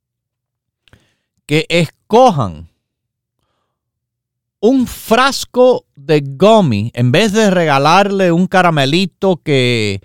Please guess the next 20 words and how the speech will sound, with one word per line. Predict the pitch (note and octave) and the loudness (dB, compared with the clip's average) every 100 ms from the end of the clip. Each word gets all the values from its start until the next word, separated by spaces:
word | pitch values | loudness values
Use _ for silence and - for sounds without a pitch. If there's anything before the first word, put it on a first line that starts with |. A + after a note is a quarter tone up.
| _ _ _ _ _ _ _ _ _ - | _ _ _ _ _ _ _ _ _ -8
es | A2 G#2+ | -6 -4
azúcar, | F#2 - - F3+ D3 _ - C#3 B2+ B2+ A#2 | -4 -6 -2 -2 -2 _ -6 -2 0 -2 -6
le | G#2+ G2 G2+ | -8 -6 -4
hace | G#2+ - G#2+ | -6 -6 -6
daño | G#2 B2 B2+ B2 A2+ | -4 -4 -4 -6 -8
a | |
los | G2+ F#2+ F#2 | -8 -10 -10
dientes, | A#2 D3 F#3 F3 D#3+ C#3+ - D3 C#3 C3+ B2 - _ _ _ _ _ | -4 0 2 2 0 -2 -2 0 0 -2 -6 -12 _ _ _ _ _
no | G#2+ A2 A2+ B2 | -8 -4 -2 -2
es | B2 | -4
bueno | A#2 B2+ C3 B2+ | -4 -4 -2 -4
para | A#2 A2 G#2+ | -2 -4 -2
la | G#2 G2+ | -4 -6
alimentación. | G2 G2 G2+ G2+ - G2 - D#3 F3+ _ _ _ _ _ | -4 -4 -4 -6 -6 -6 -2 -2 -2 _ _ _ _ _
No. | E3+ B3+ D#4 _ _ _ _ _ _ _ _ _ _ - | -14 -14 -14 _ _ _ _ _ _ _ _ _ _ -10
El | A2 G#2+ | -8 -4
caramelito | A#2+ A2 G#2+ A2+ D3 - F3+ E3+ - | -2 0 -2 -2 -4 -4 -4 -4 -6
de | G#2+ A#2 A#2 A2+ - _ _ _ _ _ _ _ _ | -8 -2 0 -2 -6 _ _ _ _ _ _ _ _
gummy | A2 G#2+ C#3 D3+ F3 F3 - _ _ _ | -12 0 0 2 0 -2 -6 _ _ _
D, | _ A2+ D#3 F#3+ G2 E2+ | _ -8 -4 -4 -6 -10